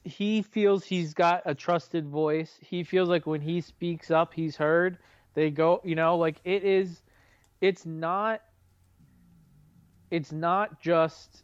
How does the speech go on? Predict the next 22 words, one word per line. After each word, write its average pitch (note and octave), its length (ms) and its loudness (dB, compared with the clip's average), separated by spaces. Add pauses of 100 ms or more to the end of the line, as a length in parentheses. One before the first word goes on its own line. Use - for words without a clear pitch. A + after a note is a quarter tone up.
(120)
the D3+ 120 -4
front E3 320 0
office's D3 640 -2
vision. B2+ 520 -8
It's B2+ 180 -10
not D3+ 260 2
just D#3 240 -4
Tortorella's C3+ 720 0
vision. B2 540 -8
It D#3+ 160 2
is D#3 180 6
a C#3+ 80 2
compromise. B2 960 -4 (440)
And D3+ 140 2
it's D3+ 160 2
a D#3 60 2
compromise E3+ 680 0
that's D3 200 -2
working D#3 500 -4
now C#3 520 -4 (460)
because D3+ 680 0 (180)
the, D3 80 -8